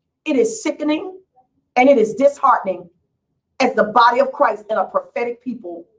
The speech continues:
that we have respect the person. What happens is the, if the person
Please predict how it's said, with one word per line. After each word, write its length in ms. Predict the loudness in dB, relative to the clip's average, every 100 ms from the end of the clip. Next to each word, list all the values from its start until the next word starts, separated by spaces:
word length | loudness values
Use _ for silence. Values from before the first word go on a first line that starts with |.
| _ _ _ _ _
that 220 | 2 2 0
we 260 | 2 2
have 460 | 4 4 2 -2 -8 _ _ _ _ -4
respect 640 | 0 0 -2 -2 0 0 -6
the 80 |
person. 640 | -4 -2 -2 -4 -12 -12 -18 _ _ _ _ _ _ _ _ _ _ _
What 240 | 0 2
happens 440 | 2 -4 0 0 0
is 180 | -4
the, 200 | -4 -6 0
if 180 | 2 2
the 100 | -4
person 720 | -2 2 2 2 -4 -4